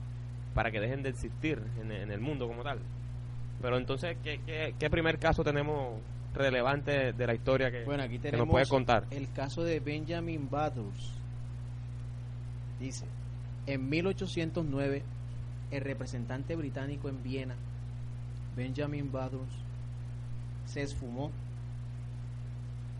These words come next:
Speaker 1: ¿Qué
Speaker 2: Se
Speaker 1: le pa-, y qué le pasó a?
Speaker 2: Bueno, eh, después de haber sido llamado a Londres, se registró en el White Snow Inn, en la ciudad prusiana de Perver.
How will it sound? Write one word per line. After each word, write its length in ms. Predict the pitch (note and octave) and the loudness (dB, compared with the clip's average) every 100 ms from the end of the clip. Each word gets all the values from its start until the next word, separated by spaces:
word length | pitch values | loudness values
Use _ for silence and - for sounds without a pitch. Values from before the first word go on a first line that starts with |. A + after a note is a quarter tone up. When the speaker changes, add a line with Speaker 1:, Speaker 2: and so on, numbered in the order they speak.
| - | -6
Speaker 1:
¿Qué 80 | B2+ | -4
Speaker 2:
Se 40 | C3 | -2
Speaker 1:
le 60 | |
pa-, 180 | C3+ A#2+ | -2 -2
y 60 | B2+ | -4
qué 140 | C3 | -2
le 80 | D3 | -2
pasó 360 | C#3+ D3 B2 A#2+ | 0 0 2 2
a? 180 | A2+ A2 - - - - | 0 -2 -4 -6 -6 -6
Speaker 2:
Bueno, 220 | D3 D3 A#2+ - - - - | -2 -2 -2 -6 -6 -6 -6
eh, 520 | B2+ C3 B2+ A#2+ A2+ - - - - - - - | -4 -4 -4 -4 -4 -4 -6 -6 -6 -6 -6 -4
después 220 | - D3 | -4 -2
de 80 | D3+ | -2
haber 120 | F3 | -2
sido 180 | F3+ F#3+ | -2 -2
llamado 380 | F#3 D#3 D#3 E3 | -2 -2 0 0
a 40 | |
Londres, 400 | D#3 D3+ D3 A2+ - - - - - - - | 0 -2 -4 -4 -4 -6 -4 -6 -6 -6 -4
se 140 | C#3 | -4
registró 420 | C3+ C3+ A#2+ C3 | -2 -4 -4 -4
en 80 | C#3 | -4
el 140 | D#3+ C#3+ C#3 | -4 -4 -4
White 300 | D3 D3+ - - - - - - - - | -4 -4 -6 -6 -6 -6 -6 -6 -6 -6
Snow 440 | - C#3+ C#3+ D3 D3 - | -6 -6 -6 -6 -6 -6
Inn, 160 | C#3+ C#3 - - - - | -6 -6 -4 -4 -4 -6
en 80 | A#2+ | -6
la 80 | B2+ | -6
ciudad 260 | A#2+ B2 B2 - - - - - | -4 -6 -6 -6 -6 -6 -6 -6
prusiana 600 | - - - D#3+ D#3 D#3+ | -6 -6 -4 -4 -2 -4
de 200 | C#3+ B2+ A#2+ - | -2 -4 -4 -4
Perver. 380 | D3+ D3+ B2 | -2 -2 -2